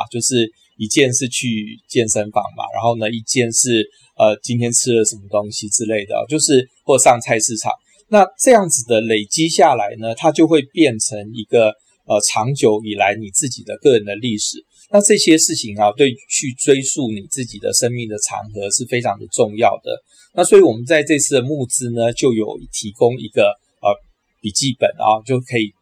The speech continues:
提供让大家有一个，啊，好像可以去写下你的历史。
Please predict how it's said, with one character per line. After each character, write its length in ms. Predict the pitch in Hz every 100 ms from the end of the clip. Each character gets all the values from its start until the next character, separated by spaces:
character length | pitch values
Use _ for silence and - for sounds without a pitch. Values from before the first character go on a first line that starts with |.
| _ _
提 160 | - 107
供 240 | 127 123
让 160 | 131 113
大 160 | 113
家 220 | 110 110 113
有 200 | 110 110
一 80 | 110
个， 200 | 120 110
啊， 480 | - _ _ 104 101
好 80 |
像 160 | 110 131
可 120 | 120
以 80 | 110
去 180 | 104 120
写 240 | - -
下 240 | 101 127 110
你 80 |
的 80 | 101
历 220 | 107 117
史。 200 | 101 -